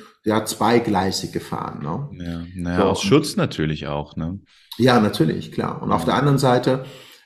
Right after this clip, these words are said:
Speaker 1: ähm, wenn ich dann mir die Jugend angeschaut habe und dass sie dann zusammen mit gewisser Leichtigkeit, äh, umgehen und, ähm, wie du sagst, ähm, Freundin haben oder Händchen halten, rumknutschen. Damals war es ja noch sehr in, auf der Straße rumzuknutschen.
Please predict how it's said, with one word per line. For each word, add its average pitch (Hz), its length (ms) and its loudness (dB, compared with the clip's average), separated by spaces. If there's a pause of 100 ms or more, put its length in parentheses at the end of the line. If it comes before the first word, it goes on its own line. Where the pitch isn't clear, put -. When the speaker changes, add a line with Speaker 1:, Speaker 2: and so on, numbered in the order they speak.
Speaker 1:
ähm, 120 440 4
wenn 120 120 4
ich 120 100 0
dann 123 220 4
mir 117 140 8
die 107 140 -4
Jugend 135 380 4
angeschaut 135 680 -2
habe 117 580 2
und 104 340 -4
dass 101 140 -6
sie - 80 -6
dann 104 260 2
zusammen 113 920 0
mit 113 200 2
gewisser 117 240 0
Leichtigkeit, 110 1040 0 (460)
äh, 110 200 -2
umgehen 117 800 4
und, 101 460 -2
ähm, 98 420 0
wie 107 80 2
du 101 100 2
sagst, 104 480 0
ähm, 101 400 -2
Freundin 117 560 2
haben 104 440 2
oder 90 140 -4
Händchen 110 460 0
halten, 104 400 2
rumknutschen. 107 680 0
Damals 107 400 2
war 107 160 2
es 117 120 0
ja 104 60 -2
noch 101 140 2
sehr 101 320 2
in, 135 260 6
auf - 160 -4
der 107 120 -4
Straße 101 340 -2
rumzuknutschen. 107 840 0